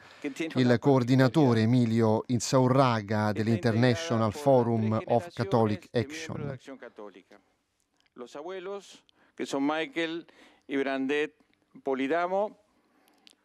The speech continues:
Speaker 1: y también Joseph y Melda de Bom. Sus hijos, que son padres de los niños, Joseph y Saniela de Bom.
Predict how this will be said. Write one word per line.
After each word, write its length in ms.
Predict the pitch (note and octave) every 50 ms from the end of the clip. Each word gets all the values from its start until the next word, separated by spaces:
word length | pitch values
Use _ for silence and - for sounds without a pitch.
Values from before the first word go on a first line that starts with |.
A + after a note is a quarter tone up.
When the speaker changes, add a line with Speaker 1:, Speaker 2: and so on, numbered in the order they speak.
| _ _
Speaker 1:
y 100 | C#3 B2
también 340 | C#3+ C#3 D3 D3+ D#3+ D#3+ D3
Joseph 380 | D#3 F#3+ G3 F#3 - G#3 F#3+ B2+
y 120 | C3+ D3 C#3+
Melda 340 | D3+ D#3 D#3+ D#3 D#3 D3+
de 60 | C#3 C3+
Bom. 320 | B2+ B2 G#2+ F#2 F2+ F2 - _ _ _ _ _ _ _ _ _ _ _ _ _ - _
Sus 320 | - - C#3+ D3 C#3 -
hijos, 560 | G#3+ G#3 E3 - G3+ G#3+ G#3 - - - - _ _ _ _ _
que 100 | - C3
son 300 | - - C#3 D3 D3 C#3+
padres 340 | - C#3 C#3 C#3+ C#3 D3 C#3+
de 60 | C#3+
los 160 | C#3 D3+ E3+ F3+
niños, 560 | G3 F#3+ F#3 F#3+ G#3 A3 G#3+ - - - - _ _ _ _ _ _ _ _ _ - _
Joseph 540 | - B2 B2+ F3+ F#3+ F#3 F3+ G#3 G#3 G3+ -
y 100 | D#3 D3+
Saniela 440 | - - D3 C#3+ D3+ D#3 D3+ D3 D3
de 80 | D3 D3
Bom. 340 | D3+ D#3+ D3+ C3 A#2 G#2+